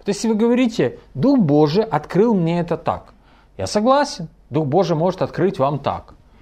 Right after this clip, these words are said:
другому открыть так. Оно богодухновенное, многогранное. Вы не можете его брать, Дух Божий открыл так,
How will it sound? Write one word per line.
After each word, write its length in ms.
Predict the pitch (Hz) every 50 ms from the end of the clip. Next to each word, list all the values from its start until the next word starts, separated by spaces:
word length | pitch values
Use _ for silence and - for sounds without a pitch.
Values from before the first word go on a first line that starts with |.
| - - - - -
другому 360 | 135 143 180 214 214 208 190
открыть 420 | 165 - - - 170 170 - -
так. 280 | - 131 110 - - - -
Оно 200 | 135 190 254 233
богодухновенное, 1080 | 214 262 247 240 233 196 214 208 - 185 185 180 190 226 269 277 269 269 269 269 262
многогранное. 920 | 226 208 202 165 170 170 143 160 - 262 294 262 185 143 117 101 95 92 - - _ _ _ _ _ _ _ _ - _ _ _ _ _ _ _ _ _ _ _ _ _ _
Вы 160 | - 151 240 285
не 100 | 277 226
можете 440 | 254 311 285 240 - - 214 202
его 320 | 196 190 208 247 247 226 196
брать, 540 | 135 127 170 208 214 226 233 220 - - - - _ _ _ _ _ _ _ _
Дух 240 | - 123 180 226 175
Божий 340 | 139 160 196 185 143 151 151
открыл 320 | 139 139 - - 120 117
так, 560 | 117 - - 269 285 277 - - - - _